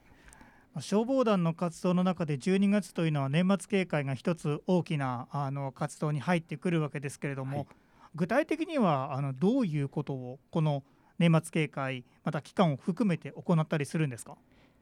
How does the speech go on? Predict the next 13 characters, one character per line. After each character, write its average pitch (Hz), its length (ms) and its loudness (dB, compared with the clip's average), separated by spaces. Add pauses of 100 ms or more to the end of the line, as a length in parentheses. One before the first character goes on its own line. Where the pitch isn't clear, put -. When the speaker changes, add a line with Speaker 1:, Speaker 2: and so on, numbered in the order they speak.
(600)
Speaker 2:
そ 196 100 2
う 131 40 0
で 98 80 -6
す - 100 -6
ね。 165 240 4 (140)
え 143 140 0
ー - 20 -2
と、 139 100 -6
年 180 160 2 (100)
末 - 60 -20
警 202 120 2
戒 131 220 2 (720)
は、 160 260 4